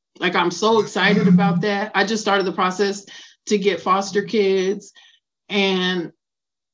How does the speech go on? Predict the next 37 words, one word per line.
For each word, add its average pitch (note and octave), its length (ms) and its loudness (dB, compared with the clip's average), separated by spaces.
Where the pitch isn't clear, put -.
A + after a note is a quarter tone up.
I F#3 120 -6
think B3+ 320 -4
that, C4 280 -2
um, G#3+ 560 -2
things C4 200 2
will C4+ 120 0
be, B3 280 -2
things E4 260 4
are D#4 100 4
good, G3+ 420 2
and A3+ 220 0
things D4 220 2
keep C4 160 2
getting A#3 220 2
better. G3+ 260 2
So G#3 320 0
I'm A3 240 0
just G#3+ 420 -2
antis-, A#3+ 380 2
now C4 320 4
I A3+ 140 4
anticipate A3 580 0
things G#3 220 -2
to G3+ 60 -6
get F#3+ 160 -2
better G#3+ 260 0
because F#3 440 -4
they F#3 160 0
have. G3+ 520 -2
They, G3+ 460 0
they've F#3+ 420 -2
been G3+ 220 2
getting G#3+ 240 -2
better F3+ 260 -2
for, F3 340 -4
like, D#3+ 360 -4
years. F#3+ 540 -6